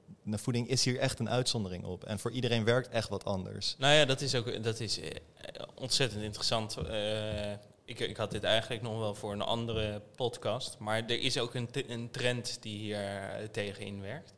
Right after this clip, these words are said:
Speaker 2: En, eh, dat is de trend of de, de ontwikkeling van de personalized nutrition.
Speaker 1: Mhm.
Speaker 2: Eh, en die,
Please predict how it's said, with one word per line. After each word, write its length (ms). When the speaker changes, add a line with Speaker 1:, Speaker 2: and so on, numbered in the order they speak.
Speaker 2:
En, 380
eh, 100
dat 160
is 100
de 140
trend 400
of 100
de, 380
de 100
ontwikkeling 480
van 120
de 60
personalized 800
nutrition. 540
Speaker 1:
Mhm. 280
Speaker 2:
Eh, 420
en 120
die, 400